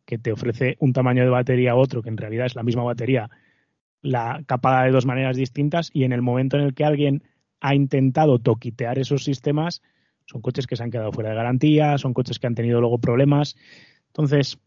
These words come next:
como no lo veo muy de barrio, muy, muy fácil de hacer ni de ejecutar, veo que no representa un problema a escala enorme, a escala global. Seguro que hay alguien, un buen hacker que se, eh, enreda ahí con su coche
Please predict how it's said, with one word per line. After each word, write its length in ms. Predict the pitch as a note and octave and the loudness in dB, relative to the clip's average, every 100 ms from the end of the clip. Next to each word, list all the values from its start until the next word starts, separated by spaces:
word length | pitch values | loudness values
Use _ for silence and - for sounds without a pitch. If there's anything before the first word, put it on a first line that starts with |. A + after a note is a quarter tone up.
| _ - | _ -4
como 180 | C#3 C#3 | 2 4
no 140 | D3 | 4
lo 100 | G3 | 4
veo 220 | G#3 G3+ | 4 4
muy 160 | F#3+ F#3+ | 4 4
de 80 | F3 | 4
barrio, 500 | E3+ F3+ D3+ E3 F#3+ _ | 4 2 2 0 -2 _
muy, 240 | - D3 D#3 | -2 0 2
muy 240 | D#3 D#3 | 4 4
fácil 380 | D3 E3 E3 D#3 | 4 0 0 0
de 320 | D3+ D3 C#3+ | 0 0 -2
hacer 460 | C3+ B2+ E3 D3 B2+ _ | -2 0 0 0 -6 _
ni 140 | C#3 | -4
de 100 | C3+ | -4
ejecutar, 640 | C3 C#3 B2+ C3 D#3+ E3 - _ _ _ _ _ _ _ | -4 -4 -2 0 0 0 -6 _ _ _ _ _ _ _
veo 320 | D3 D#3 E3 - | -2 -2 -2 -4
que 180 | C#3+ | 0
no 560 | C#3+ D3 D3+ D#3 D#3+ D#3 | 2 2 0 0 -2 -2
representa 800 | D#3 D3 D3 C3+ D#3 D#3 D3 D3+ | -2 -2 -2 2 4 4 4 2
un 120 | D#3 | 2
problema 580 | C#3+ C3+ C#3+ D3 D3+ - - | 2 4 4 4 0 -4 -6
a 100 | C3+ | -4
escala 880 | B2 - C3 C#3+ C#3+ D3 D3 D3+ - _ _ _ _ _ _ - | -4 -4 -2 0 0 0 0 -2 -6 _ _ _ _ _ _ -6
enorme, 420 | A#2+ B2+ A#2 G#2+ | 0 2 2 -4
a 200 | G#2 A2 | -10 -12
escala 300 | G#2+ B2+ B2+ | -10 -4 -2
global. 440 | B2 G#2+ A#2+ G#2 - | 0 0 -2 -4 -10
Seguro 360 | - B2 F3+ | -2 2 2
que 80 | D3+ | 2
hay 80 | B2+ | 0
alguien, 960 | A2+ G#2 A#2 A2+ A2 A2 B2 B2 C#3+ - | -2 -6 -10 -10 -10 -14 -16 -12 -12 -6
un 160 | B2+ | -4
buen 140 | B2 A#2 | -4 -6
hacker 400 | - B2+ B2 A2 | -6 -8 -6 -6
que 100 | A2+ | -6
se, 160 | - | -4
eh, 580 | A2 G#2+ G#2+ G#2+ G#2+ G#2+ | -4 -4 -6 -8 -8 -8
enreda 340 | G#2+ A2+ A#2+ A#2+ | -6 0 2 2
ahí 100 | A#2+ | 2
con 160 | B2 | 0
su 140 | A2+ A2+ | -2 0
coche 420 | C3+ - D3+ | 0 2 0